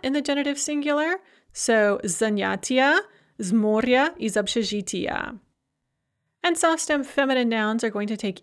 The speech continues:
и, из Сибири, с площади, с кухни. Uh, as a side note, uh, you can use either с or из for кухня, but it's more common to use на and с for кухня than в and из.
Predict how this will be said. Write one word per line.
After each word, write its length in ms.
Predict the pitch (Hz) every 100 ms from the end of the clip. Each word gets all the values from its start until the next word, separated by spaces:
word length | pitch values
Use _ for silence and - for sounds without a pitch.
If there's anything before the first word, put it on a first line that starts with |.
| _
и, 500 | 214 202 208 226 330 415 427 _
из 140 | 220 -
Сибири, 880 | - 214 196 185 196 220 285 392 -
с 140 | -
площади, 840 | - 214 202 214 - 208 247 277 294
с 100 | -
кухни. 880 | - 233 202 - 190 - - - _ _ _ _ -
Uh, 280 | 202 196 -
as 100 | 202
a 80 | 208
side 360 | - 285 294
note, 400 | 294 311 302 - -
uh, 40 |
you 160 | - 226
can 140 | 233
use 260 | 226 226 214
either 600 | - 247 262 277 269 269 - _ _ -
с 400 | - 247 247 254
or 140 | - 208
из 420 | 226 240 311 -
for 200 | - 202
кухня, 600 | 190 - 233 - 285 320 427 - _ _ _ _
but 200 | 254 -
it's 140 | 220 240
more 120 | 240
common 440 | - 247 247 233
to 120 | 226
use 280 | 208 214 208
на 340 | 214 214 208 -
and 160 | 190 185
с 260 | - 330
for 140 | 349 294
кухня 540 | - 254 254 254 233
than 200 | 214 208
в 280 | 185 196 190 -
and 120 | 185
из. 440 | - - - -